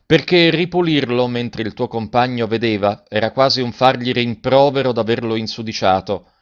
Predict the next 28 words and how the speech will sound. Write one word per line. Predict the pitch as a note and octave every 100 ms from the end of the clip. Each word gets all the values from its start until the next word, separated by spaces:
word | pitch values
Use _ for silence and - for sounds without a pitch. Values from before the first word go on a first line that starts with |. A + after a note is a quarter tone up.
| _ _ - -
E | C3+
questo | - G#3+ - F#3
non | E3 E3+
stava | - D#3+ D3
bene, | A#2+ G2+ G2 G2+ - _ _ _
prima | - C3 F#3+ G3+
perché | - G#2 B2+
non | A2+ G#2
l'aveva | G2+ G#2 G#2
fatto | G2 G#2+ -
apposta, | G#2+ - A#2+ - F#2+ - _
e | F#2+
poi | - A2+ C3
perché | C#3 - B2+ A#2
l'aveva | A2 G#2+ G#2+
fatto | A2 C3 - C3 A#2+
coi | A2 G#2
panni | B2+ C3 B2+ B2
di | A2+
suo | - B2
padre, | D#3 C#3+ A2+ A2+ - _ _ _
il | - G2+
quale | - A#2+ B2 C#3 -
se | - -
li | A#2 A#2
è |
ingessati | C3 B2+ G#2+ A#2 - D3 C#3 - C3
lavorando. | A#2+ B2+ C3+ C#3 A2+ G#2 G2 G#2 -